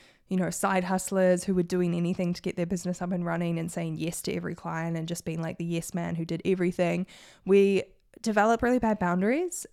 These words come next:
and you cannot have those in your business if you're wanting to scale to bigger things. You need to have clients that respect you.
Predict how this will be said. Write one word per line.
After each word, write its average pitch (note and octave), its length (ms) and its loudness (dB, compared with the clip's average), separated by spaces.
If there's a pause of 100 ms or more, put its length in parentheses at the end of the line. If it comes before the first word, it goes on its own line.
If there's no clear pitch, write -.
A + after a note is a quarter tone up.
and F3 340 2
you G3 160 -4
cannot G#3 480 -2
have F#3 320 -4
those F3+ 240 0
in E3+ 180 -4
your E3 120 -2
business G3+ 600 -2
if G3 140 -6
you're F3+ 80 0
wanting E3+ 560 -4
to E3+ 300 -4
scale D#3+ 500 -4
to F3 140 -6
bigger D#3 300 -6
things. - 640 -10
You G#3 160 4
need G#3 240 4
to B3 120 2
have G#3 240 -2
clients F3 500 -2
that - 180 -4
respect - 480 -6
you. B3 160 2